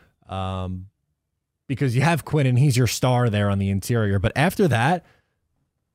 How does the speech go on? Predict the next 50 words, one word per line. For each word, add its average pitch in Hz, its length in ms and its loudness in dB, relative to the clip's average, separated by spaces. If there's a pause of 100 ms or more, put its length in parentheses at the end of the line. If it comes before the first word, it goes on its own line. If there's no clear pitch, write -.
(300)
Sheldon 123 300 4
Rankin's 135 400 2
gone. 139 340 4
Nathan 143 280 4
Shepard's 170 440 0
also 143 300 -2
gone. 104 320 -4
He 135 220 -2
went 139 220 0
to 127 80 -2
sign 120 420 -2
with 113 180 -4
the 110 100 -6
New 107 100 -2
Orleans 104 340 -2
Saints. 123 420 -6 (560)
Uh, 98 360 -6 (100)
so 123 140 -4
another 135 280 4
rotational 113 640 0
guy 101 460 0
on 107 140 0
that 104 160 0
interior 98 500 -2
is 92 100 -4
gone. 104 480 -2
Nathan 117 280 0
Shepard, 127 420 -2
wa-, 104 300 -4
one 113 180 0
of 120 60 2
the 120 100 2
few 151 520 4 (440)
last 143 580 -2
remaining 151 480 4
Mike 139 220 2
Maccagnan 139 560 0
draft 117 400 0
picks 110 280 -4
on 113 120 -2
the 104 60 -2
New 101 100 0
York 95 260 -2
Jets, - 440 -6
which 104 160 -6
is 95 180 -4
shocking. 117 600 0
He 107 60 2
was 113 180 4
a, 107 220 2